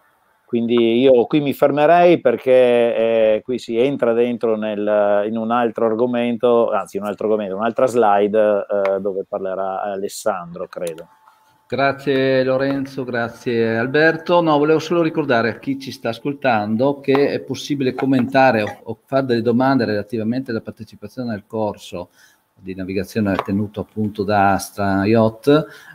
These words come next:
Speaker 2: Eh, lo potete mettere e, e alla fine avremo un momento in cui andremo a leggere a, e a proporre e a rispondere alle vostre domande. Ecco, era solo una precisazione tecnica. Adesso passiamo la parola a Sandro,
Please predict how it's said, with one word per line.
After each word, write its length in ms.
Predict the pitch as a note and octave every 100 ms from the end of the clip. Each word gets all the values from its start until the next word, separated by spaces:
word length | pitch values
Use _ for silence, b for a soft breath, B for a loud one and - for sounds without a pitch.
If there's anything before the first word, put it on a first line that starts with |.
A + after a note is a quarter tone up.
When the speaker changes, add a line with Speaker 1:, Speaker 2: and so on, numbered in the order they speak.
| _
Speaker 2:
Eh, 460 | A2+ A2+ A2 A2 A2
lo 120 | A#2
potete 380 | A#2+ A#2 C3 B2+
mettere 560 | B2+ C3 C#3 C#3+ C#3
e, 280 | A2 B2 C#3
e 40 | C3+
alla 220 | D3 C#3+
fine 480 | - C3+ B2 C3+ C#3+
avremo 360 | B2+ B2 B2+
un 200 | B2+ A#2+
momento 460 | B2 B2 A#2+ A#2+ B2
in 140 | A#2
cui 280 | - A#2 A#2+
andremo 320 | A#2 A2 A2+
a 40 | A#2
leggere 480 | A2 G#2+ A#2 A#2
a, 220 | G#2 G2+ -
e 120 | G#2+
a 240 | G#2 G2+ - -
proporre 600 | G#2+ - G2+ G2+ A2+ G2+
e 120 | G2+
a 120 | G2+
rispondere 560 | G#2 A2+ G#2 G2+ G2 G#2
alle 100 | F#2+
vostre 260 | F#2+ F#2
domande. 400 | G2 F#2 F2 F2+
Ecco, 240 | F2 G2+ G2 b b
era 100 | -
solo 200 | F#2+ A2+
una 100 | G#2+
precisazione 800 | G#2+ - G#2+ G#2 - - G#2+ G#2 -
tecnica. 640 | E2+ - G2+ F#2+ G2 G2+ B B B B
Adesso 360 | C3+ C#3 C#3 C#3+
passiamo 380 | C#3 - D3 C3+
la 120 | C3+
parola 640 | D#3 C#3 C#3 C#3 C#3 -
a 100 | C3
Sandro, 720 | - C3 A2+ A2+ B2 F#3 -